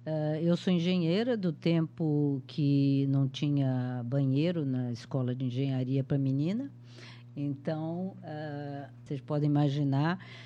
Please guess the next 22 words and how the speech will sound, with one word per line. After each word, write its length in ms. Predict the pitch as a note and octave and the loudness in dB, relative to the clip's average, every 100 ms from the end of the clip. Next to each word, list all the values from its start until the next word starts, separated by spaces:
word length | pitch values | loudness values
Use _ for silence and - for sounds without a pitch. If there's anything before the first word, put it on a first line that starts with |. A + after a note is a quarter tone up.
| - | -10
já 160 | - D#3+ | 2 4
fiz 180 | F3 D#3+ | 4 4
quarenta 460 | F3+ E3 E3 D#3+ | 6 6 6 2
anos 440 | D#3 D3+ D#3 D#3+ D#3 | 2 2 2 2 0
de 120 | D3+ | -4
formada 760 | - E3+ D3 C3 C3+ C#3+ E3+ F3 - - | -4 0 0 0 0 0 0 -2 -6 0
em 200 | D3+ D3+ | 2 4
engenharia, 680 | D3 D3+ D3+ D#3 A#2+ - - - | 4 4 4 2 0 -4 -8 -10
né? 240 | D3 C#3+ F3+ - - - | -4 -4 -4 -10 -20 -20
Sou 200 | - D3+ | -4 4
engenheira 460 | D3 C#3 D3 C#3+ D3 | 4 6 6 6 6
eletrônica, 840 | D3+ F3+ F#3+ F3 F#3 A3+ B3 C4+ C#4 - - - | 6 4 4 4 4 2 2 -2 -2 -8 -18 -10
com 300 | - D3+ D3+ | -4 0 2
especialização 1040 | C#3+ - D3 - C#3+ C#3+ D3 C#3 C#3 D3 | 0 -2 -4 -2 -2 -2 -2 -4 -4 -2
na 280 | C#3+ C3 B2+ | -2 0 -2
área 240 | C3+ C3+ B2+ | -2 -4 -4
de 400 | B2 B2 A#2+ A#2 | -4 -4 -4 -6
gestão 580 | A#2+ C3 B2 - C#3+ C3+ | -4 -4 -6 -4 -2 -2
de 320 | B2+ A#2+ A#2 | -4 -6 -6
pesquisa 440 | B2 A#2 - B2+ B2 | -8 -10 -8 -8 -8
e 40 | |
desenvolvimento, 1400 | A#2+ A#2 B2 A#2 A#2 A2+ A#2 E3+ F#3+ F#3 F3 C#3 A#2+ C3 | -8 -8 -6 -8 -6 -4 0 0 2 2 0 -2 -4 -6